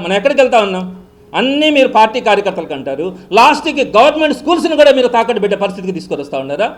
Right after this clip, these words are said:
ఇంకొక విషయం కూడా చెప్తా ఉంటా, నారాయణ గారు ఇంకొకటి చెప్పినారు, చ-, జగన్మోహన్ రెడ్డి గారిని నోటుకు వచ్చినట్టు తిడతారు. ఆ వీడియోస్ అన్నీ కూడా నా దగ్గర పెట్టుకొని సేవ్ చేసుకున్నాను.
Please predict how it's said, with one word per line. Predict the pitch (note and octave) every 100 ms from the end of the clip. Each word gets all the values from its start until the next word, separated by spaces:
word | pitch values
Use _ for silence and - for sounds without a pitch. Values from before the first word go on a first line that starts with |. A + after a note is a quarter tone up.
| - -
ఇంకొక | C4+ D4 C4+
విషయం | B3 B3 G#3
కూడా | F3+
చెప్తా | D#3 D3+ C3+
ఉంటా, | C3 C3 - E3
నారాయణ | G#3 B3 A#3+
గారు | A3 G3+
ఇంకొకటి | G3 F#3 G3+
చెప్పినారు, | G3 F#3 C3 - _ _ _ -
చ-, | G#3 F#3 E3 D#3+ - D#3+ C#3+
జగన్మోహన్ | G3 C4 C4 A#3+
రెడ్డి | G#3+
గారిని | G#3+ G3 F3+
నోటుకు | C4+ C#4+
వచ్చినట్టు | B3+ C4 A3
తిడతారు. | F#3 F3+ D3
ఆ | C#3+ D3+
వీడియోస్ | A#3+ C4 A#3+
అన్నీ | A3
కూడా | G#3+
నా | F#3+
దగ్గర | F3 G3+ F#3
పెట్టుకొని | F3+ G#3+
సేవ్ | F#3 F#3 F3+
చేసుకున్నాను. | D#3 D3 C#3 B2+ B2